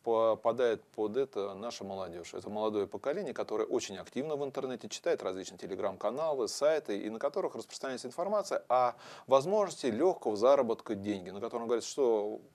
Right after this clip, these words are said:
ту деятельность, за которую вы не несёте вам большой угрозы, вы защищены от неё, потому что вы несовершеннолетний, потому что не достигли возраста, по которому может в отношении вас возбуждено уголовное дело,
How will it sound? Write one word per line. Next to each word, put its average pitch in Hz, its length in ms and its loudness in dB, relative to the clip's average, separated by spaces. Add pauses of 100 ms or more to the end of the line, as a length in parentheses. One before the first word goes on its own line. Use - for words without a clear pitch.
(320)
ту 160 140 2
деятельность, 123 340 2
за 113 60 -2
которую 120 380 2
вы 127 100 0
не 107 100 -4
несёте 110 480 -4
вам 104 160 0
большой 101 300 0
угрозы, 185 460 0 (400)
вы 135 420 4
защищены 131 440 -4
от 127 100 -6
неё, 117 100 -4
потому 214 280 -4
что 113 120 -8
вы 98 60 -4
несовершеннолетний, 113 840 -4
потому 120 280 -6
что - 140 -10
не 104 60 -6
достигли 110 380 0
возраста, 110 680 0
по - 80 -20
которому 110 340 -4
может 101 240 -8
в 107 400 -2
отношении 107 320 -4
вас 104 140 -6
возбуждено 107 400 -2
уголовное 110 380 2
дело, 240 260 -4